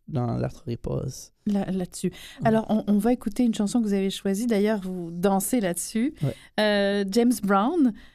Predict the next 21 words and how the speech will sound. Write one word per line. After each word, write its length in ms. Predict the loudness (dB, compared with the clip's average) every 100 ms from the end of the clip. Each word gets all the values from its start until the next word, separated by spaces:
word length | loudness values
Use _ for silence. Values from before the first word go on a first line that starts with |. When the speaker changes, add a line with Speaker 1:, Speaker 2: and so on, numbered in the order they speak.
| _
Speaker 1:
Yes. 200 | -4 0
Speaker 2:
Superbad. 540 | 2 2 2 4 2 2
Qu'est-ce 160 | 2 4
que 80 |
Speaker 1:
Ah. 40 | 4
Speaker 2:
ça 80 | 4
vous 100 | 2
rappelle, 440 | 2 2 2 2
vous, 300 | 0 0 0
euh, 280 | 2 2 0
justement, 440 | 0 -2 -2 0 0
cette 180 | -2 -2
chanson-là ? 540 | -2 -2 0 2 0
Pourquoi 340 | -2 -4 -2
vous 160 | -2 0
l'aimez ? 480 | 2 2 2 2 0
Pourquoi 300 | -4 -2 0
vous 80 | 2
la 100 | 0
voulez 300 | 2 0 2
aujourd'hui ? 640 | 0 -2 -2 -2 -2 -4